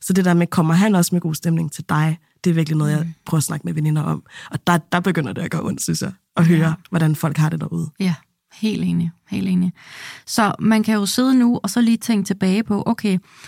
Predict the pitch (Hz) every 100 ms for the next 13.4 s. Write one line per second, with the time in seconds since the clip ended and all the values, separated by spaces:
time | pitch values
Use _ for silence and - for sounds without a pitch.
0 | - - 226 247 247 233 220 190 190 214
1 | 190 143 90 - - 214 220 226 226 233
2 | 226 214 214 214 214 - 170 87 - -
3 | - 214 220 233 - 220 220 226 208 -
4 | 156 - 165 - 247 254 254 - 220 160
5 | - - 170 170 _ - 254 254 233 233
6 | - 214 214 - 196 190 185 - - -
7 | - - 214 202 196 190 175 165 - -
8 | - _ _ _ _ 196 247 240 220 208
9 | 180 196 - 190 185 170 160 - - _
10 | - 185 196 185 170 - 139 160 - 202
11 | 202 - - - 220 240 202 220 190 220
12 | - 220 202 190 185 185 185 _ _ _
13 | 294 76 107 113